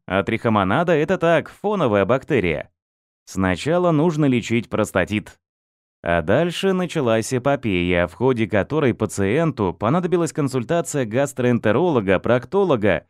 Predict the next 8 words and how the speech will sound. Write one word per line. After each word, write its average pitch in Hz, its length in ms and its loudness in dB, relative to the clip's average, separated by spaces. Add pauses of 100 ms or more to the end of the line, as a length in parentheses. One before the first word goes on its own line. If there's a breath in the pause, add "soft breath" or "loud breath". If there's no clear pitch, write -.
(160)
и 123 220 0
мнение 185 500 0
другого 151 480 2
уролога. 87 680 0 (760)
Есть 127 560 -2
такое 135 380 0
слово 104 720 0 (120)
"орошение". 120 840 0